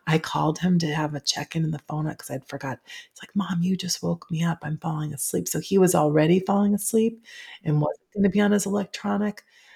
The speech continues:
But I, I write these, uh, the other thing, very concrete tip, everyone. So let me just go through this. Number one,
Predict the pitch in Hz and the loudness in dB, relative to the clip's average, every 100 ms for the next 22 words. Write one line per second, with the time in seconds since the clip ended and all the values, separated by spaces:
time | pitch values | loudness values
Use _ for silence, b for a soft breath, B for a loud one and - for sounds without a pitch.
0 | b - 175 190 202 180 190 214 208 190 | b 2 4 4 2 0 2 4 4 2
1 | 180 - 170 185 190 214 220 196 170 196 | -4 -2 -2 4 6 6 6 4 4 6
2 | 214 214 - 196 185 190 190 - 185 202 | 4 2 -2 -2 -2 -4 -4 0 0 2
3 | 208 214 220 233 226 - 180 190 190 - | 2 2 2 2 0 0 2 2 2 2
4 | 180 175 180 160 - - b b b b | 0 0 0 0 -4 -10 b b b b
5 | 170 185 196 214 196 175 175 170 170 170 | 4 4 6 4 4 4 4 4 4 0